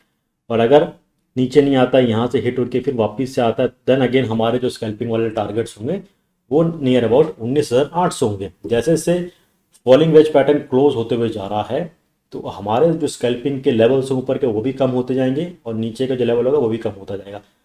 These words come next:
ये एक spring की तरह दबता जाएगा और फिर ये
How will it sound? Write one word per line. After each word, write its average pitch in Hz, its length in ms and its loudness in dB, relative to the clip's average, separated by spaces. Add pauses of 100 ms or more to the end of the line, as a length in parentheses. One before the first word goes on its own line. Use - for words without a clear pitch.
(200)
ये 123 80 -4
एक 123 80 -8
spring 165 360 2
की 165 80 0
तरह 160 200 6
दबता 135 320 2
जाएगा 98 380 0 (520)
और 113 220 -4
फिर 123 100 -2
ये 139 300 -4